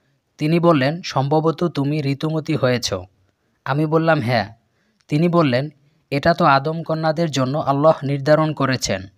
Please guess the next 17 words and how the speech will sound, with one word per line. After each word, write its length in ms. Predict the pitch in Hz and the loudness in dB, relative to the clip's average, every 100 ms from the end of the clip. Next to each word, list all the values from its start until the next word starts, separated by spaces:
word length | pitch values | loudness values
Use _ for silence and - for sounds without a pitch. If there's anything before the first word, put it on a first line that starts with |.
| _ _ _ _ - | _ _ _ _ -8
তুমি 220 | 143 165 | -4 -2
পবিত্র 480 | 170 147 156 151 165 | 0 0 0 2 4
হওয়া 240 | 147 160 | 8 6
পর্যন্ত 500 | 165 139 131 160 165 | 6 0 0 -2 0
অন্যান্য 640 | 127 131 - 135 151 160 165 | -2 -2 0 0 2 2 2
হাজিদের 540 | 131 135 143 143 160 | 2 0 -2 -2 0
মতো 360 | 143 127 143 156 | 0 -2 -4 -6
সমস্ত 500 | - 135 156 - 165 | -4 -2 -2 -2 -4
কাজ 340 | - 135 131 | 0 0 0
করে 280 | - 131 123 | -2 -2 0
যাও, 300 | 110 98 98 _ _ _ - | -2 -2 -6 _ _ _ 0
তবে 320 | 147 147 131 | 2 2 0
কাবা 360 | 143 127 131 156 | 0 0 4 2
গৃহ 360 | 147 131 143 | 2 -2 -2
তাওয়াফ 360 | 156 127 131 131 | 0 4 6 4
করবে 380 | - 127 120 110 | 2 -4 -2 -2
না।'" 240 | 101 92 | -4 -8